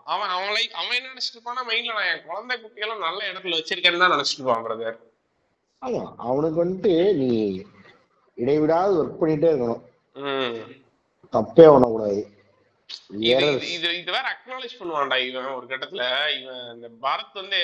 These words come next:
Speaker 1: ஒரு கட்டத்துல வந்து, "எங்க அப்பா என்னை இவ்வளவு வளர்த்ததுனாலதான் நான் இவ்வளவு புளுத்தியானேன்" அப்படின்னு சொல்லி அக்னாலேஜ் பண்ணிருப்பான். அதை
Speaker 2: ம்.
Speaker 1: விட்டுருங்க, அது வந்து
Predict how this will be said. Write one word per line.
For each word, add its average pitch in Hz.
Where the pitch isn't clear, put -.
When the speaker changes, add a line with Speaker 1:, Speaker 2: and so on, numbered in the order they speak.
Speaker 1:
ஒரு 139
கட்டத்துல 139
வந்து, 165
"எங்க 131
அப்பா 127
என்னை 175
இவ்வளவு 151
வளர்த்ததுனாலதான் 165
நான் 160
இவ்வளவு 139
புளுத்தியானேன்" 143
அப்படின்னு 135
சொல்லி 151
அக்னாலேஜ் 160
பண்ணிருப்பான். 117
அதை 143
Speaker 2:
ம். -
Speaker 1:
விட்டுருங்க, 170
அது 127
வந்து 160